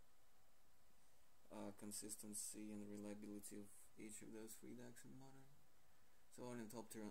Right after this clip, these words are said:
uh, on top of my ha-, deck, shown from the Goblin Guide on turn one, he's down to seventeen, I'm down to eighteen.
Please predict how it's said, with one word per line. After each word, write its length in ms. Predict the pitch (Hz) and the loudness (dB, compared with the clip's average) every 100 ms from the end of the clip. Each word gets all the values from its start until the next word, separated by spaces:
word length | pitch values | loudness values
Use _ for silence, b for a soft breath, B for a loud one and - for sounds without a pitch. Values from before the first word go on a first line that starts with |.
| - 113 | 2 2
uh, 160 | 110 - | 2 2
on 140 | 113 | 0
top 220 | 113 107 | 0 0
of 60 | 107 | 2
my 640 | 117 127 127 123 120 117 - - - - - - 113 | 2 2 2 2 2 0 -2 -8 -8 -8 -8 -6 -4
ha-, 160 | 113 - - - - - - - | -2 -2 -6 -6 -6 -6 -6 -4
deck, 340 | 107 107 104 - - - - - - - B B B B B B - - - - - | 0 2 0 -2 -6 -6 -6 -6 -6 -6 B B B B B B -6 -6 -6 -6 -4
shown 400 | - - 104 104 | -2 2 4 4
from 300 | 104 104 101 | 4 4 2
the 80 | 101 | 2
Goblin 400 | 101 117 120 117 | 0 0 2 2
Guide 200 | 107 104 | 4 2
on 120 | 101 | 2
turn 320 | 101 95 104 | 0 -2 0
one, 320 | 127 127 120 110 | 0 0 0 0
he's 160 | 104 | 0
down 180 | 104 101 | 2 0
to 80 | 104 | 0
seventeen, 520 | - 104 104 104 104 | 0 2 0 0 0
I'm 140 | 104 101 | 0 0
down 200 | 101 101 | -2 -4
to 100 | - | -4
eighteen. 800 | 135 143 - 135 131 131 131 127 | -2 -2 -2 -4 -2 -2 -4 -4